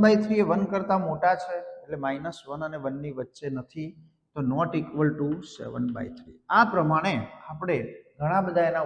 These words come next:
ઉદાહરણો આપી શકીએ. ત્રણેય પરિણામો જે રીતે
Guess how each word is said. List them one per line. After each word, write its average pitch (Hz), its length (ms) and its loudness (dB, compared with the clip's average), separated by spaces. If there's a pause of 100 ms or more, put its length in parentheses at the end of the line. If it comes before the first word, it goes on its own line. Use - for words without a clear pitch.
ઉદાહરણો 139 380 -4 (340)
આપી 120 280 -14
શકીએ. 95 300 -20 (520)
ત્રણેય 196 320 0
પરિણામો 185 480 2 (140)
જે 165 180 -2
રીતે 175 220 -6